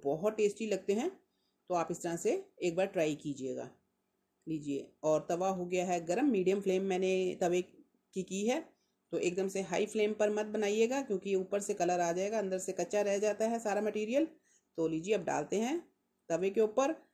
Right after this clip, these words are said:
और जब तक ये सिकता है तब तक हम दूसरा पराठा भी बेल कर तैयार कर लेते हैं। तो फ्रेंड्स, अगर आपको मेरी वीडियोज़ अच्छी लगती हैं तो प्लीज़ मेरी वीडियो को लाइक कीजिए, ज़्यादा से ज़्यादा शेयर कीजिए।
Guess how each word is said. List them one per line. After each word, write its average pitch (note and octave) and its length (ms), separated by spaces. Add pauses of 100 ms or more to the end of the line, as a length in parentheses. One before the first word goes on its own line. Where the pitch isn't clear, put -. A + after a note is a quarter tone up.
(220)
और D#3 140
जब F3 160
तक G#3 140
ये F#3 240
सिकता D#4+ 320
है F4+ 200
तब - 200
तक D#3 140
हम E3+ 140
दूसरा D3+ 320
पराठा G3 340
भी A3 120
बेल G#3 200
कर G#3+ 140
तैयार G#3 240
कर G#3+ 160
लेते A3 220
हैं। B3+ 160 (4000)
तो C4 40
फ्रेंड्स, C4+ 260
अगर G3 160
आपको F3 280
मेरी C#4 200
वीडियोज़ C#4+ 380
अच्छी E4 200
लगती A#3+ 280
हैं F3 100
तो D3+ 100
प्लीज़ D3+ 280
मेरी E3 180
वीडियो G3 260
को G#3+ 100
लाइक A3 300
कीजिए, B3 360
ज़्यादा G#3 340
से A3 140
ज़्यादा G3 300
शेयर C#4 340
कीजिए। B3+ 480